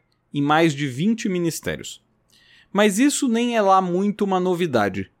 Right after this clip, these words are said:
Ao longo das últimas décadas, desde o governo Sarney, as mulheres foram a ampla minoria em ministérios, ainda que nem sempre tenham passado despercebidas.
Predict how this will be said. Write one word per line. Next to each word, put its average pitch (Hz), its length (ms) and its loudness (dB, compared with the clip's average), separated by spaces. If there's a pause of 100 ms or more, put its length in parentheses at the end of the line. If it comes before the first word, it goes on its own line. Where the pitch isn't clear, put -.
(380)
Ao 156 140 2
longo 226 260 4
das 185 220 4
últimas 147 400 -2
décadas, 165 580 0
desde 139 320 0
o 127 60 -4
governo 110 380 0
Sarney, 131 600 -2 (320)
as 139 140 -2
mulheres 156 480 2
foram 147 400 2
a 135 100 2
ampla 165 400 2
minoria 185 800 2
em 180 80 -4
ministérios, 165 720 -2 (360)
ainda 170 260 2
que 175 100 -4
nem 196 160 0
sempre 147 420 -4
tenham 135 320 -2 (300)
passado 127 540 2
despercebidas. 120 1040 -4